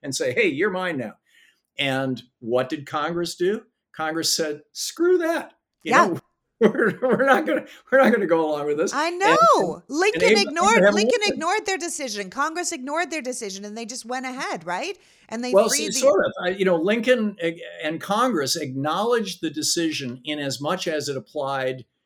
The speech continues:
Speaker 1: to, uh, Mister Scott, right? In, in fact, Lincoln said, you know, "It's a terrible thing for Mister Scott. But, you know, we're not going to apply it to everybody else." In other words, this is not a precedent. It's merely one case. And they recognized the Supreme Court's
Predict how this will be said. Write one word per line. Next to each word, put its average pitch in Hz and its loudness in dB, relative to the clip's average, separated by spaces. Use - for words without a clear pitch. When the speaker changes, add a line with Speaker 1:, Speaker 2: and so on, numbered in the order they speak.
Speaker 1:
to, 135 -2
uh, 127 -2
Mister 143 -10
Scott, - 0
right? 127 0
In, 147 -10
in 151 -6
fact, 135 -2
Lincoln 196 -2
said, 117 -4
you 127 -10
know, 156 -6
"It's 131 -8
a 135 -12
terrible 165 2
thing 208 0
for 151 -4
Mister 139 -6
Scott. 226 -2
But, 139 0
you 175 -4
know, 139 0
we're 208 2
not 269 4
going 196 4
to 160 2
apply 143 2
it - -2
to 147 -2
everybody 123 0
else." - -6
In 143 -6
other 151 0
words, 147 0
this 170 0
is 175 -2
not 196 2
a - -6
precedent. 131 -2
It's 127 -10
merely 160 0
one 151 -2
case. 156 -4
And 143 -6
they 139 -2
recognized 156 -2
the 131 -12
Supreme 156 -8
Court's 131 -4